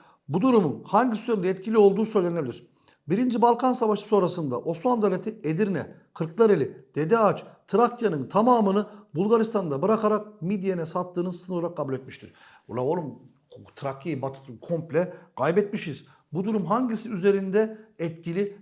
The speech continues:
E, kaybettiğin yerlerde kalan Türkler, dün Türk toprağı olan yerde bugün neye düştüler? Bugün azınlığa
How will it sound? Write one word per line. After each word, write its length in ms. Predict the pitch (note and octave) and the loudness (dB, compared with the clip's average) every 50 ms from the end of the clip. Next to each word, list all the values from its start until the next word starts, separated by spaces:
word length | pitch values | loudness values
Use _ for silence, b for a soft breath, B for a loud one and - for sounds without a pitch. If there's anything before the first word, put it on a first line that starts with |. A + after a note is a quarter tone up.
| - | -14
E, 100 | - C3 | -14 -12
kaybettiğin 760 | - - E3 F3 G3 F#3 G3+ F#3+ - - - F#3 G#3 G#3+ G#3+ F#3+ | -6 -4 -2 -2 0 -2 -2 -4 -6 -8 -8 -6 -6 -6 -4 -6
yerlerde 580 | F3 E3+ E3+ F3 F3 F3+ E3+ E3 G3 G#3 - | -6 -6 -6 -6 -6 -8 -6 -6 -8 -8 -6
kalan 420 | - F3 F3+ F3+ E3+ C#3+ A#2 - - _ _ _ _ _ _ _ _ _ _ | -4 -2 -2 0 -2 -2 -4 -8 -16 _ _ _ _ _ _ _ _ _ _
Türkler, 500 | - - E3+ D#3+ E3 D#3+ E3+ C#3+ A2+ G2 B B B _ _ C3+ | -8 -8 -8 -8 -4 -4 -4 -4 -4 -6 B B B _ _ 2
dün 440 | G#3 A3 G#3+ G#3+ G#3+ G#3 - - - | 2 2 2 2 -2 -8 -14 -12 -8
Türk 260 | - A3+ A3 - - | -6 -6 -6 -4 -4
toprağı 440 | G#3+ G3 D#3+ - F3+ F#3 G3 G3 F#3+ | -4 -4 -4 -4 -4 -4 -2 -2 -2
olan 260 | E3+ E3+ F3 F#3 F#3 | -2 -2 0 -2 -2
yerde 600 | F3+ E3 D#3+ D#3 D3+ D3 B2+ B2 A2 G#2+ - - | -4 -4 -4 -2 -2 -4 -4 -8 -10 -10 -8 -8
bugün 420 | E3 F3+ D#3+ E3+ D3+ C3+ B2+ B2+ | -8 -6 -4 -6 -6 -6 -6 -6
neye 300 | C3 D3 D#3 D#3+ D#3+ D#3+ | -6 -6 -4 -4 -6 -6
düştüler? 720 | C3 B2 - - - - A2 A#2 C#3+ D#3+ D#3+ - - _ _ _ _ _ _ _ _ _ _ _ _ _ _ _ _ _ _ _ _ _ _ _ _ _ _ _ _ _ _ _ - - - _ _ _ _ _ _ | -8 -12 -14 -16 -16 -14 -10 -10 -10 -10 -12 -16 -20 _ _ _ _ _ _ _ _ _ _ _ _ _ _ _ _ _ _ _ _ _ _ _ _ _ _ _ _ _ _ _ -20 -20 -20 _ _ _ _ _ _
Bugün 480 | C3+ D#3 F3+ D#3 C#3+ D3+ D#3+ E3+ B B B B B B B | -8 -6 -6 -4 -4 -4 -4 -6 B B B B B B B
azınlığa 880 | - C#3 D3 C#3+ D3+ D#3+ D#3+ D#3+ D#3+ D#3 D#3+ D#3 C#3+ B2+ - - - _ | -4 -4 -4 -2 -4 -4 -2 -2 0 2 2 0 0 -4 -10 -18 -20 _